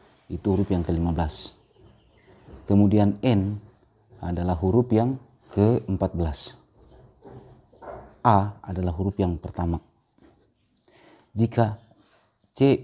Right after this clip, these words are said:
O R O N A kita substitusi ke dalam angka urutan, eh, abjadnya, dan jika kita jumlahkan ini, teman-teman, tiga ditambah lima belas itu delapan belas, ditambah delapan belas, tiga puluh enam,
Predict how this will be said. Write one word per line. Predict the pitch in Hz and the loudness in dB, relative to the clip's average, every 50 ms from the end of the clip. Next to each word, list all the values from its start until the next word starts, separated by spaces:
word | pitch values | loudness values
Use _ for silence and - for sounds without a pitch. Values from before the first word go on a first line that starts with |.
| - | 0
O | 123 120 - - | 0 0 0 -2
R | - 113 113 - - - | -2 -6 -6 -6 -6 -4
O | 110 107 - | -4 -4 -2
N | - 104 98 - - | -2 -4 -4 -4 -2
A | - 127 104 92 95 95 - _ _ _ - | 0 0 0 0 -2 -6 -12 _ _ _ -8
kita | 101 95 107 | -4 -2 -2
substitusi | 98 - 107 - 107 98 - 117 - - - | -2 -2 -4 -6 -6 -4 -4 -4 -4 -2 -2
ke | 110 92 | 0 0
dalam | 92 92 90 - - | 0 0 -2 0 0
angka | 101 98 95 - 92 85 85 - _ _ - | 0 0 2 0 -2 -2 -4 -8 _ _ -6
urutan, | 98 101 104 101 - 98 92 90 85 - - _ - | -4 -2 -2 -2 0 0 -2 -2 -2 -6 -8 _ -10
eh, | 87 | -6
abjadnya, | 85 - 107 92 104 123 123 120 107 92 85 90 101 - _ _ _ _ _ - | -4 -4 -2 2 4 4 4 4 2 0 -2 -4 -6 -12 _ _ _ _ _ -2
dan | 101 107 98 | 0 0 2
jika | 117 143 151 147 - | 2 2 0 0 0
kita | 131 120 107 | 0 0 2
jumlahkan | 90 104 101 101 98 131 131 - - 113 104 | 2 4 4 4 4 2 2 0 0 -2 0
ini, | 90 123 123 104 92 87 | 2 2 2 2 0 0
teman-teman, | - - 87 87 90 104 107 92 82 80 80 - _ - - - - _ _ - | -2 -4 -4 -2 -2 -2 -2 -2 -4 -6 -8 -12 _ -20 -20 -20 -20 _ _ -6
tiga | 92 87 92 85 | -4 -2 0 0
ditambah | 87 82 87 85 85 | -2 -2 -2 -2 -2
lima | 87 87 90 92 98 | 0 0 0 0 0
belas | 113 110 - | -2 -2 -2
itu | - - 110 | -2 -2 0
delapan | 107 90 - - 80 78 78 | 0 0 0 -2 -4 -4 -4
belas, | 82 85 80 - - - - _ _ _ _ _ _ _ _ _ - | -4 -4 -6 -6 -10 -16 -20 _ _ _ _ _ _ _ _ _ -14
ditambah | - - - 90 87 85 90 | -8 -2 0 0 2 2 0
delapan | 85 85 87 - 90 87 | 0 0 -2 0 0 0
belas, | 87 104 113 - - | 2 2 0 0 -2
tiga | - 95 90 85 - | -6 -6 -6 -6 -6
puluh | - 78 73 80 87 | -8 -8 -6 -4 0
enam, | 92 92 85 78 80 - | 0 0 0 0 -4 -10